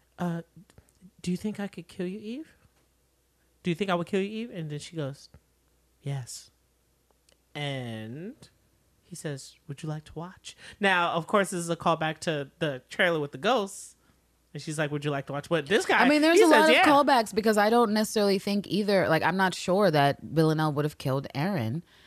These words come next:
Speaker 2: had he not aggressed towards Eve and been like, "Kill her, start with her." Because I do believe Villanelle was pondering. She was like, "Well, let me see if I can work this into my play. If I do this and carry the two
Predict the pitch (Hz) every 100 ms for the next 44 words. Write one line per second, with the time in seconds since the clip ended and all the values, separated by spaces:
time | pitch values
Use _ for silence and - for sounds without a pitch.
0 | _ 165 156 151 143 151 143 143 226 135
1 | - - - _ _ _ _ 156 131 147
2 | 127 143 - - 156 147 - - 170 143
3 | 117 107 - - - 143 143 135 131 120
4 | - 160 135 - - 135 107 - - 143
5 | 131 - 131 - 139 107 - - - 190
6 | 202 175 - 165 160 190 175 160 165 147
7 | 160 156 151 131 - 131 202 127 113 -
8 | 131 131 135 - 131 123 175 160 - 127
9 | 120 113 113 120 - 123 117 113 110 101
10 | - 110 95 104 - - - 147 151 139
11 | 247 320 254 240 226 185 202 180 151 -
12 | 226 196 185